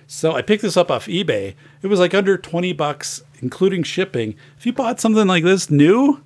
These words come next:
this would be, like, over a hundred bucks. This thing is incredible. Like, this, this Nike, um, and, and you put this on, it's like a furnace.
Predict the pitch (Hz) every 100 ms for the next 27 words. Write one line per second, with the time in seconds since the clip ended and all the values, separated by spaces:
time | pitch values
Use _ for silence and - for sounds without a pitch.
0 | _ _ - - 254 208 175 180 180 165
1 | 139 165 175 143 143 110 - 185 - 185
2 | 170 151 120 120 104 156 123 - - 127
3 | 147 143 98 90 - - 107 113 - 143
4 | 117 107 - 123 127 - 113 107 98 -
5 | - - - - - 123 110 104 131 143
6 | 151 165 170 240 226 180 113 131 160 170
7 | 170 135 131 143 139 120 - 139 151 143
8 | 90 - -